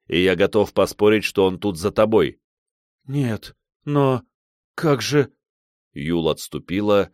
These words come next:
закрутив головой, не в силах поверить, что всё это происходит на самом деле.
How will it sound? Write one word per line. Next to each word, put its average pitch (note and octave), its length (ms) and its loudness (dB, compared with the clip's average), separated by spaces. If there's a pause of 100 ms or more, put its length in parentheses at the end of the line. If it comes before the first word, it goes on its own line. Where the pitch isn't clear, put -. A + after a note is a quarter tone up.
(160)
закрутив G2 680 -2
головой, E2+ 680 -2 (280)
не G2 240 -4
в F2+ 60 -10
силах G#2+ 380 -2
поверить, G2 420 -2
что - 180 -8
всё F2 220 -6
это F2+ 260 -2
происходит F#2 680 -4
на F2+ 120 -4
самом E2+ 400 -4
деле. D#2 360 -4